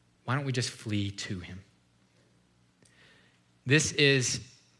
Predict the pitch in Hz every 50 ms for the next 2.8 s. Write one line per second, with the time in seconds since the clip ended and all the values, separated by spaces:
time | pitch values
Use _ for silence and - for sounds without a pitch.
0 | _ _ _ _ _ _ _ _ _ _ _ _ _ 123 131 131 135 139 135 131
1 | 127 123 127 127 - - - 123 120 117 120 117 120 - - - 107 101 - -
2 | - 110 104 - - - 107 95 - - 98 90 85 - - 92